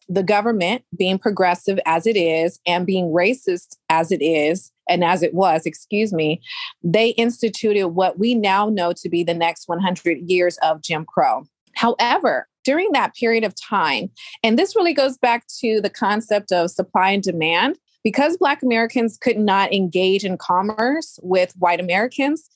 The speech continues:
they just decided to go find their areas and build. You know, so they had their own homes, they had their own s-, communities, their own churches, their own schools, business, laundry, uh,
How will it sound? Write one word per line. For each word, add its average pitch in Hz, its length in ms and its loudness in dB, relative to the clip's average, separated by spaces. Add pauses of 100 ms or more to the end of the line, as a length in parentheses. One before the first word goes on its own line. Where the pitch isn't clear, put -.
(240)
they 277 100 2
just 359 260 0
decided 285 460 2 (100)
to 277 200 0
go 220 280 0
find 269 340 0
their 277 180 0
areas 254 460 0
and 220 120 -2
build. 185 360 -2 (260)
You 247 140 4
know, 233 160 4
so 285 160 0
they 240 160 2
had 254 160 2
their 226 160 2
own 254 140 2
homes, 262 560 -2
they 202 100 0
had 226 240 2
their 220 260 0
own 240 280 2
s-, - 280 -12 (140)
communities, 233 540 0
their 190 260 2
own 233 300 2
churches, 190 640 -2 (380)
their 294 120 4
own 311 140 4
schools, 202 580 0
business, 226 600 -2
laundry, 262 760 2 (100)
uh, 175 260 0